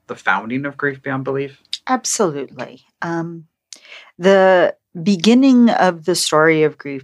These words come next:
Speaker 2: Beyond Belief really is my son, Jude. Um, I, uh, um, when I was forty, I'd actually been told I could never get pregnant. Um,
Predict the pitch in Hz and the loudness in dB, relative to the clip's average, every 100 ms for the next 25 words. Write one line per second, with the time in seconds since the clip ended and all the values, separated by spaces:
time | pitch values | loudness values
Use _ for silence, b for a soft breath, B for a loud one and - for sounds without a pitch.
0 | 131 135 127 131 127 127 123 120 _ _ | _ -10 -10 -12 -14 -12 -12 -14 _ _
1 | _ _ 143 151 160 160 160 143 131 131 | _ _ -10 -4 -2 -2 -4 -6 -8 -8
2 | - - - 147 135 127 - - - - | -8 -10 -10 -10 -8 -8 -8 -10 -10 -18
3 | - - - - - - _ _ - 147 | -8 -8 -8 -14 -18 -20 _ _ -10 -8
4 | 135 131 127 131 131 B B B B B | -6 -10 -14 -16 -20 B B B B B
5 | _ - 156 156 151 147 147 143 139 139 | _ -4 0 0 0 -2 -2 -6 -10 -12
6 | - _ _ _ - 190 170 156 _ _ | -16 _ _ _ -12 -12 -14 -18 _ _
7 | - 160 151 139 135 - 117 _ _ _ | -12 -6 -6 -8 -14 -20 -20 _ _ _
8 | 180 185 170 175 175 - - 165 170 165 | -4 -2 0 0 -2 -4 0 0 2 -2
9 | 156 165 - 170 160 175 - - 160 160 | -4 -6 -4 -4 0 -2 -4 -2 -2 0
10 | 156 151 156 151 143 120 147 135 127 123 | -4 0 0 2 -2 -4 -6 -6 -8 -12
11 | 113 - - - 139 127 - _ 143 139 | -14 -12 -12 -10 -8 -8 -12 _ -2 -2
12 | 131 117 | -6 -8